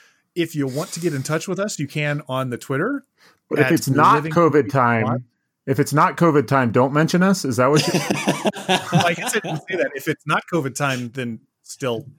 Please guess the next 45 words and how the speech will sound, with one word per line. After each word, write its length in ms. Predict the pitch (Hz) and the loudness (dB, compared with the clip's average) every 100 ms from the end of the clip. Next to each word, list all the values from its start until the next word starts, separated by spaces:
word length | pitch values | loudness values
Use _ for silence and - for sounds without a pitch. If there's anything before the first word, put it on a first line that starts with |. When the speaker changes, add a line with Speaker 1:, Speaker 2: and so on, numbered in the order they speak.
| _ 151 | _ -8
Speaker 3:
Then 140 | 156 | -4
it's 60 | 139 | -2
Speaker 1:
tell 140 | 110 | -4
Speaker 3:
a 40 | |
plug. 320 | - - 120 113 | -6 -10 -6 -6
Speaker 1:
other 60 | 113 | -8
people 260 | 95 113 107 | -16 -18 -20
about 120 | 104 | -20
us. 160 | - _ - | -20 _ -4
Speaker 2:
All 100 | 120 | 0
right, 200 | 139 107 | 0 0
sweet. 240 | 151 120 135 | 0 0 -2
Speaker 1:
Yeah. 160 | 117 - - - _ _ - - | -6 -6 -16 -20 _ _ -20 -8
Uh, 40 | 139 131 | -8 -4
use, 340 | 151 156 - 139 | -2 -2 -4 -4
use, 200 | 151 147 | -2 -2
like, 200 | 127 135 | -2 -4
your 100 | 120 | -4
words, 480 | 123 113 - - - | -2 -2 -4 -8 -8
I 80 | 120 | -8
guess, 180 | 123 - | -6 -8
or 160 | 139 147 | -4 -4
your 140 | 123 | -4
social 320 | 107 120 - 110 | -6 -8 -8 -12
media 260 | 107 110 | -10 -12
words. 420 | 110 107 107 110 - | -12 -16 -16 -10 -2
Speaker 2:
Oh, 440 | 147 190 233 240 170 | 2 2 2 2 4
oh, 300 | 160 165 147 | 6 6 6
that, 260 | 143 147 | 4 4
okay, 260 | 143 143 123 | 2 2 2
now 220 | 117 127 | 4 4
I 60 | 120 | 4
got, 220 | 113 107 | 2 2
I 120 | 110 104 | 0 0
see 180 | - | 2
what 160 | 113 104 | 0 0
you're 80 | 95 | 0
doing 180 | 107 101 | 2 2
there. 160 | 101 | 0
Speaker 1:
Right. 160 | - - - | -4 -10 -6
Speaker 2:
Socially 540 | - 170 160 170 156 | 2 2 4 2 2
Speaker 1:
Right. 60 | 127 | 2
Speaker 2:
distanced. 680 | 139 - 120 95 - - _ _ _ _ _ _ _ | 0 2 -2 -2 -10 -16 _ _ _ _ _ _ _
Speaker 1:
Yes. 260 | 147 165 - | -6 -4 -2
So, 100 | 202 | -4